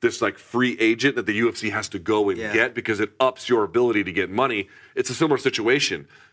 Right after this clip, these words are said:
Speaker 1: Showtime Pettis is a former U F C lightweight champion. Fans love him. He has an action style. When you get recruited by another organization or they want your services,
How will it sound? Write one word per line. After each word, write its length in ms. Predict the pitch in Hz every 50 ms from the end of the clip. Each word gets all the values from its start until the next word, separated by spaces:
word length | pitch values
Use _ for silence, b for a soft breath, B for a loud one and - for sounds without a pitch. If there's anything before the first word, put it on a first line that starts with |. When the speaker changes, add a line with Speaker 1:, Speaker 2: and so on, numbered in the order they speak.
| b b b _
Speaker 1:
Showtime 380 | - - 160 160 - 185 165 156
Pettis 260 | 165 151 147 139 120
is 100 | 104 95
a 40 | 101
former 280 | - 131 135 131 123
U 220 | 117 104 113 123 123
F 80 | 120
C 160 | - - 120 107
lightweight 440 | 95 101 107 - - 107 107 - -
champion. 500 | - 110 104 101 90 92 82 76 76 76 _
Fans 380 | _ _ - 113 107 110 107 92
love 260 | 98 101 101 101 -
him. 160 | 95 85 78
He 80 | 82 87
has 180 | 90 92 92 90
an 100 | 92 78
action 360 | 98 101 101 - - 95 85
style. 480 | - - 117 101 98 95 85 78 73 B B B B B B B B B
When 240 | - 127 131 131 117
you 120 | 123 151 151
get 260 | - 151 151 - -
recruited 800 | 127 123 120 120 - - - 143 165 190 180 143 131 110 104 104
by 160 | 117 113 113
another 240 | 113 120 127 120 123
organization 720 | 120 120 113 113 107 107 101 120 123 131 - - 104 95
or 100 | 95 87
they 140 | 113 117
want 360 | 113 101 98 107 127 127 - 107
your 120 | 104 104
services, 680 | 98 - 147 151 151 120 107 - 104 95 92 90 - -